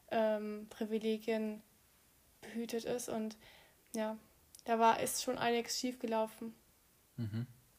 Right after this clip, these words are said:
Speaker 2: Und was können wir vielleicht daraus lernen für die Zukunft?
Speaker 1: Mm, ich denke, es ist wichtig, dass, äh, die Politik sich darum kümmert, dass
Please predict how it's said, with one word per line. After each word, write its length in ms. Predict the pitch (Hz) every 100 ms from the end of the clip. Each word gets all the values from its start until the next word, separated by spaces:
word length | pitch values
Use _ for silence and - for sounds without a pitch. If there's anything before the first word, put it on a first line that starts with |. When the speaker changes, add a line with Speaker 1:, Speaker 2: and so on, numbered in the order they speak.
| _ - - -
Speaker 2:
Und 140 | 110
was 160 | 107 -
können 180 | 120 117
wir 80 | 110
vielleicht 340 | 110 107 - - - _ _
daraus 380 | - 101 101 101
lernen 340 | 107 107 135 139
für 180 | 127
die 120 | 127 120
Zukunft? 480 | 139 139 139 139 - - _ _ _ _ - - - _
Speaker 1:
Mm, 400 | 233 226 226 226 -
ich 140 | -
denke, 240 | - 254 269
es 40 |
ist 160 | 254 -
wichtig, 400 | 262 254 269 269
dass, 340 | 240 233 - - - - - - -
äh, 300 | 240 233 226
die 120 | 240
Politik 500 | 233 240 226 285 269 - -
sich 260 | 269 254 -
darum 340 | 240 240 226
kümmert, 460 | - 254 262 254 247
dass 340 | 233 -